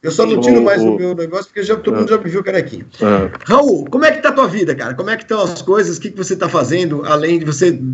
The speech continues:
Speaker 1: além de, além de escrever, no Correio, né, que você escreve, é isso?
Speaker 2: Não, eu escrevo na tarde, no Jornal
Speaker 1: Na
Speaker 2: à Tarde.
Speaker 1: tarde, perdão, no à tarde, na tarde, é verdade.
Speaker 2: É,
Speaker 1: Uma coluna
Speaker 2: é,
Speaker 1: ótima,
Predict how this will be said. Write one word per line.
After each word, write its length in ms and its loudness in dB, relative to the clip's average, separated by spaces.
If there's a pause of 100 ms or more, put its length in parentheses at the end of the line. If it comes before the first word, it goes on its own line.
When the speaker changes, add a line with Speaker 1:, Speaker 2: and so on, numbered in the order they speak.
(180)
Speaker 1:
além 400 0
de, 100 2
além 180 4
de 60 -2
escrever, 440 4
no 140 2
Correio, 340 4
né, 160 2
que 100 -6
você 200 -2
escreve, 420 -2
é 60 4
isso? 180 2
Speaker 2:
Não, 80 6
eu 60 6
escrevo 320 6
na 160 0
tarde, 360 -2
no 160 -4
Jornal 280 0
Speaker 1:
Na 80 4
Speaker 2:
à 20 0
Tarde. 220 0
Speaker 1:
tarde, 200 -2
perdão, 380 -4
no 100 0
à 80 0
tarde, 240 -8
na 140 -4
tarde, 420 -10
é 80 -8
verdade. 460 -2
Speaker 2:
É, 60 -6
Speaker 1:
Uma 160 -4
coluna 260 4
Speaker 2:
é, 40 4
Speaker 1:
ótima, 560 4